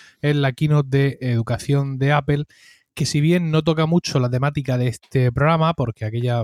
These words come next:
estuvo centrado en ios y en el iPad principalmente, y esto es, eh, solo para Mac, pero, eh, eh, actualizaron lo que todavía algunos ancianos llamamos iWork.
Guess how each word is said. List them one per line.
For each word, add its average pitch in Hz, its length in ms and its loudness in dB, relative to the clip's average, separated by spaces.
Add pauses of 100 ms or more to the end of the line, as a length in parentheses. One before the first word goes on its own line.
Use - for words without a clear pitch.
estuvo 117 300 -2
centrado 123 360 0
en 123 80 -2
ios 151 400 4
y 139 60 0
en 117 80 -2
el 123 120 0
iPad 131 200 0
principalmente, 131 640 -2
y 107 100 -4
esto 123 320 -4
es, 117 340 -4
eh, 95 420 -8 (120)
solo 156 240 0
para 170 140 0
Mac, 220 300 0 (440)
pero, 254 380 2 (100)
eh, 165 260 2
eh, 165 160 -4
actualizaron 196 920 2 (480)
lo 170 160 6
que 180 140 0
todavía 160 340 4
algunos 151 540 0
ancianos 147 400 0
llamamos 139 360 2
iWork. 123 540 2